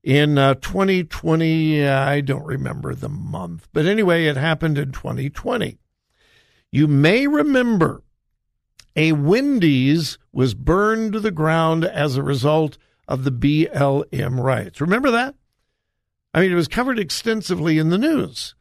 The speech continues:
Pictures of the Wendy's burning to the ground. It was completely, totally destroyed. And if I remember correctly, they decided they're not even gonna rebuild it.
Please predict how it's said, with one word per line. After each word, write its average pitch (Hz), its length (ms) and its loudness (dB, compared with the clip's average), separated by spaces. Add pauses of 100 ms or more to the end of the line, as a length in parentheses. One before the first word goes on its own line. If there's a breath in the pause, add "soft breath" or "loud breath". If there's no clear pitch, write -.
(480)
Pictures 226 500 -2
of 180 80 0
the 175 80 4
Wendy's 180 560 0
burning 196 680 0
to 156 100 0
the 156 100 0
ground. 175 460 0
It 156 80 2
was 147 160 -2
completely, 147 640 -4
totally 190 520 -2
destroyed. 165 720 -2 (580 soft breath)
And 160 380 -2 (200)
if 320 460 -4
I 226 80 -2
remember 190 520 -2
correctly, 139 560 -2
they 156 160 2
decided 160 520 0
they're 147 120 0
not 151 220 0
even 139 160 -2
gonna 131 180 -4
rebuild 120 560 -6
it. - 120 -20